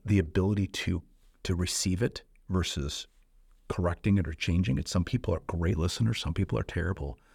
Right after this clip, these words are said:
Some people, the topic, they're not even qualified to talk about it. You know, I've got, "I'm gonna buy a boat," and you're talking to, like, your kids, and your kid's like, "Yay, I want a boat." You know, like, "All right, well, now I'm, you know, it's that, that might be the wrong choice."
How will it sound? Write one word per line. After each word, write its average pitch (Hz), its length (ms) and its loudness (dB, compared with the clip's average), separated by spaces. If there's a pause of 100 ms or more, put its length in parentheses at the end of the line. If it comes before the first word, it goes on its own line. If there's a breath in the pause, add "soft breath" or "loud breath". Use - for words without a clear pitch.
(140 soft breath)
Some 104 180 -2
people, 123 220 2
the 87 60 0
topic, - 400 -4
they're 98 120 0
not 110 80 4
even 92 120 4
qualified 87 400 -4
to 110 60 -4
talk - 320 -10
about 82 240 -4
it. - 160 -16 (800 soft breath)
You 101 100 2
know, 82 300 0
I've - 100 -4
got, 92 180 -2
"I'm 107 120 0
gonna 120 120 0
buy 120 180 -2
a 123 60 -2
boat," - 440 -2
and 98 160 4
you're 92 80 -2
talking - 380 0
to, 92 260 0
like, 90 180 0 (260)
your 90 200 -4
kids, - 500 -4
and 92 100 2
your 82 140 2
kid's - 220 -4
like, - 160 -8
"Yay, 147 320 0
I 139 40 0
want 131 160 -2
a 127 40 0
boat." 131 400 -2
You 147 80 0
know, 135 80 0
like, 117 160 -2
"All - 80 0
right, 131 120 0
well, 95 120 -2
now 104 180 2
I'm, 113 160 2
you 110 80 2
know, 87 220 -2 (280 soft breath)
it's - 140 -4
that, 117 260 -2
that - 220 0
might 87 140 -2
be 92 100 2
the 80 80 -2
wrong 80 240 0
choice." - 540 -8